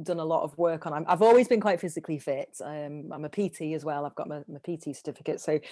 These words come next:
that kind of fitted into my lifestyle. But for mental,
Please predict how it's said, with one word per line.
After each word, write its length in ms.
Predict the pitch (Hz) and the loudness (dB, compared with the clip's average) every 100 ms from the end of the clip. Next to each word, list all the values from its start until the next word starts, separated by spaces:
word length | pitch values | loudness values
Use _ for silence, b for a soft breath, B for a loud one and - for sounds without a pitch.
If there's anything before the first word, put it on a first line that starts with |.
| B B - | B B 4
that 180 | 214 185 | 4 6
kind 220 | 214 190 | 6 6
of 220 | 170 - - | 6 2 -6
fitted 260 | 170 170 165 | 4 6 8
into 360 | 165 160 - 160 | 6 4 0 0
my 100 | 147 | 2
lifestyle. 460 | 151 151 - 147 | 2 0 -2 -2
But 200 | - - | -2 0
for 80 | 196 | 4
mental, 600 | 202 233 240 - 247 | 6 8 6 6 6